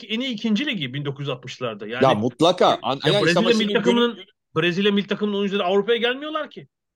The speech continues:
Speaker 1: Hepsi
Speaker 2: Tabii,
Speaker 1: zaten
Speaker 2: tabii.
Speaker 1: Brezilya'da oynuyorlar yani. Düşünün,
Speaker 2: E
Speaker 1: bir
Speaker 2: işte
Speaker 1: Didi'nin bir, Didi'nin bir sezonu vardır.
Speaker 2: Real
Speaker 1: Zaten
Speaker 2: Madrid'de, evet.
Speaker 1: tamamen şeyde. Zagallo
Speaker 2: Tabii, tabii.
Speaker 1: öyle, öyle, öyle. Bir tek
Speaker 2: Tabii, tabii,
Speaker 1: Baba
Speaker 2: tabii.
Speaker 1: geldi.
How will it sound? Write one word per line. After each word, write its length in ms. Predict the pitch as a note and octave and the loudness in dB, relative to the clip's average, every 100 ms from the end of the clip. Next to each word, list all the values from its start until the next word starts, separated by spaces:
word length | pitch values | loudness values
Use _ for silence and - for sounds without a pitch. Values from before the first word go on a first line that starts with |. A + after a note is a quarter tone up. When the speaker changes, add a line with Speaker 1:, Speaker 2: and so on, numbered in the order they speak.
| _ _ - | _ _ -2
Speaker 1:
Hepsi 300 | D3+ G3 G#3+ | 0 0 0
Speaker 2:
Tabii, 0 | |
Speaker 1:
zaten 220 | - A3+ | 0 4
Speaker 2:
tabii. 100 | G#3 | 4
Speaker 1:
Brezilya'da 240 | A3+ C#4+ C#4 | 4 2 -4
oynuyorlar 440 | G#3+ - E3 D3+ | -8 -10 -4 -2
yani. 140 | D#3 | -2
Düşünün, 260 | E3 A#3 G#3+ | -4 -4 -2
Speaker 2:
E 100 | F3+ | 0
Speaker 1:
bir 0 | |
Speaker 2:
işte 200 | F3+ E3 | 0 2
Speaker 1:
Didi'nin 320 | D#3+ C4 B3+ | 0 -2 -10
bir, 160 | - - _ | -10 -14 _
Didi'nin 320 | A#3+ C4+ C4 A#3 | -4 -2 0 -2
bir 60 | |
sezonu 360 | G#3+ G#3 A3+ A#3 | 0 0 2 4
vardır. 420 | E3 C#3+ D3 - _ - | 2 0 -8 -12 _ -2
Speaker 2:
Real 300 | C3 D3 C3+ | 4 6 6
Speaker 1:
Zaten 100 | B2 | 4
Speaker 2:
Madrid'de, 400 | A#2 A2+ G#2+ B2 | 2 0 -4 -4
evet. 180 | B2+ A2+ | -2 -2
Speaker 1:
tamamen 340 | G#3+ A3+ A#3 B3+ A#3+ | -2 -4 -8 -12 -10
şeyde. 340 | A#3 G#3 C#3 _ _ _ B2+ | -2 -2 -2 _ _ _ -6
Zagallo 440 | F3 F#3 G#3 G#3+ | -4 0 2 2
Speaker 2:
Tabii, 80 | A3 | 4
tabii. 60 | |
Speaker 1:
öyle, 120 | G#3+ C3+ | 4 4
öyle, 140 | - - _ _ - | 0 -12 _ _ -18
öyle. 100 | D3 | -16
Bir 60 | G3+ | 0
tek 120 | D#3 | 2
Speaker 2:
Tabii, 60 | E3+ | 6
tabii, 120 | G#3+ | 6
Speaker 1:
Baba 100 | G3 | 6
Speaker 2:
tabii. 160 | F#3+ | 4
Speaker 1:
geldi. 140 | B2 | 0